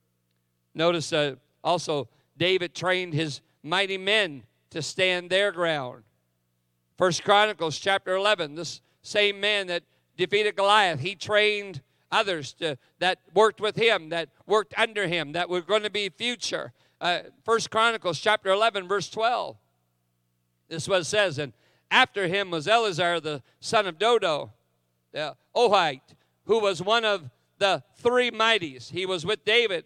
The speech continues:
at Pasadena, and there the Philistines were gathered and together to battle, where was a parcel of ground full of barley. There was a parcel of ground full of barley. That's what the fight was over.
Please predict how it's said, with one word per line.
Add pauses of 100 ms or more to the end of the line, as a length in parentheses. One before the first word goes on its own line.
(140)
at (320)
Pasadena,
and
there
the
Philistines
were
gathered
and (200)
together
to
battle, (260)
where
was
a (220)
parcel
of
ground
full
of
barley.
There
was
a
parcel
of
ground
full
of
barley.
That's
what
the
fight
was
over.